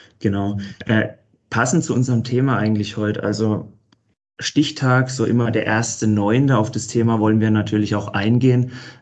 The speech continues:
äh, ist immer so ein bisschen neue Generation auch für ein Unternehmen.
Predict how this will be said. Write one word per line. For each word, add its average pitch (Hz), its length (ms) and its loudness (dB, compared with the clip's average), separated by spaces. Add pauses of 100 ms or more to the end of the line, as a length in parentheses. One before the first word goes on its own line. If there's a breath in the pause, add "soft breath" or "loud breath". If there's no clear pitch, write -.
(100)
äh, 104 240 2
ist 104 120 -2
immer 117 180 2
so 110 100 0
ein 98 40 -2
bisschen 107 340 2
neue 110 280 4
Generation 107 880 0
auch 110 120 0
für 110 180 0
ein 107 100 2
Unternehmen. 110 720 2